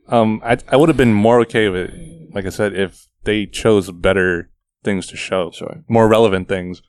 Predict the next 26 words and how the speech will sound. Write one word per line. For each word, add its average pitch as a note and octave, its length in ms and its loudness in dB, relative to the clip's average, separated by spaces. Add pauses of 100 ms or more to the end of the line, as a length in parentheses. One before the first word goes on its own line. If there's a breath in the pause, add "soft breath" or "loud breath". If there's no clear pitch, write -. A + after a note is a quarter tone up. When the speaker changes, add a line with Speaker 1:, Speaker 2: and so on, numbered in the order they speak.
(540)
Speaker 1:
Like, G#2 160 -4
if G2+ 120 -4
they G#2 120 -2
stuck - 400 -6
with, F#2+ 240 -4
like, F2 160 -10
the F#2 80 -8
police F#2+ 360 -10
brutality G#2+ 540 -2
things E2+ 680 -16 (220)
going F#2 220 -6
on F2 220 -10
here, F2 340 -12 (640)
I - 40 -14
felt A2+ 220 0
like, G2+ 200 0
actually, A#2+ 340 0
I - 20 6
don't B2 120 0
think - 120 -6
he - 80 -10
showed F#2+ 240 0
any B2 160 2
of F2+ 100 0
that F2+ 200 0
stuff. - 360 -6